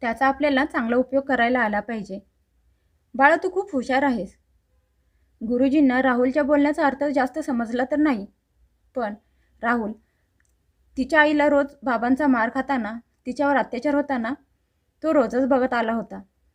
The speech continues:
म्हणून तर त्याने मंदिरातल्या गुरुजींना हा प्रश्न विचारला होता आणि त्याच प्रश्नामुळे आज मुलाच्या बोलण्यामुळे अंकिताचा गमावलेला आत्मविश्वास पुन्हा जागा व्हायला लागला होता.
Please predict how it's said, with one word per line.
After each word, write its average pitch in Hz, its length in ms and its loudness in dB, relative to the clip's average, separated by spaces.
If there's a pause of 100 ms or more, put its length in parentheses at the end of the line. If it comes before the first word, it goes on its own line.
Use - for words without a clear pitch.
(680)
म्हणून 233 360 2
तर 302 120 2
त्याने 294 480 -2
मंदिरातल्या 247 480 0
गुरुजींना 269 460 4
हा 269 100 0
प्रश्न 269 300 -4
विचारला 247 420 -2
होता 240 240 -6 (680)
आणि 214 200 -8
त्याच 233 300 -2
प्रश्नामुळे 262 520 0 (460)
आज 214 160 -4 (200)
मुलाच्या 247 400 2
बोलण्यामुळे 254 540 2 (440)
अंकिताचा 247 520 -4
गमावलेला 247 520 2
आत्मविश्वास 254 640 -4 (120)
पुन्हा 233 240 -2
जागा 240 240 -2
व्हायला 220 280 0
लागला 208 260 -6
होता. 190 260 -8